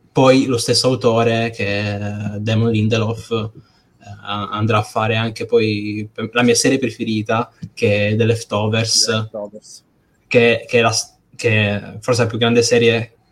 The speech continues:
Speaker 1: che tratta del lutto collettivo, che è un altro dei forti temi usciti fuori, eh, dopo l'undici settembre, che è la storia del, del mondo che all'improvviso perde il due per cento della popolazione senza spiegazione, no? E anche l'idea di, che, che,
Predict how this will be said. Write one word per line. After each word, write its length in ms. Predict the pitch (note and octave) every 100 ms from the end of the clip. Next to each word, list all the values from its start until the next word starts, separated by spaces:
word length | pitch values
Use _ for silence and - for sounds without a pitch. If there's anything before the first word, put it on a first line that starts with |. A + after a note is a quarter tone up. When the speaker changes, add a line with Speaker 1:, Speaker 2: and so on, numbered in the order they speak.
| -
Speaker 1:
che 160 | - A#2+
tratta 300 | A2+ A#2 B2
del 160 | A2 G#2
lutto 380 | G#2+ A2 -
collettivo, 880 | A#2 A2+ G#2 - A#2 G#2+ A2+ A2+ - _
che 100 | A#2
è 40 |
un 60 | G#2
altro 180 | G#2+ G#2
dei 100 | G2+ _
forti 320 | - A2+ - A2
temi 280 | A2 A2
usciti 360 | G#2+ - A2+ A2
fuori, 680 | G#2 G#2+ G#2+ G#2 G#2 G#2 G2+ _ _ _ _ -
eh, 180 | G#2 G#2
dopo 220 | A2 G#2+
l'undici 240 | G2+ A2+
settembre, 680 | A#2 B2 - G#2 G2+ G#2+ G#2+ A2 _ _ _ -
che 100 | B2+
è 20 |
la 80 | A#3
storia 340 | - B3 A#3+
del, 240 | A#3+ A#3 A#2+
del 160 | B2
mondo 720 | B2 A#2 A#2 A#2 A2+ A2 A2+
che 100 | A2
all'improvviso 720 | A2 A2 A2 A#2+ A2+ A2+ A2+ G#2+
perde 340 | G#2+ G#2+ A2
il 120 | A2
due 140 | A2 G#2+
per 140 | A2
cento 200 | A2+ A2
della 120 | G#2+
popolazione 680 | - - A#2 - - G#2+ A2
senza 240 | G#2+ A2+ A2
spiegazione, 720 | - G#2 G#2 - - G2+ G2+
no? 200 | G#2+ G#2
E 120 | G#2+
anche 180 | G#2 G#2+
l'idea 320 | A2 A2 A2
di, 340 | A2 A2 A2 G#2
che, 220 | - - -
che, 240 | - -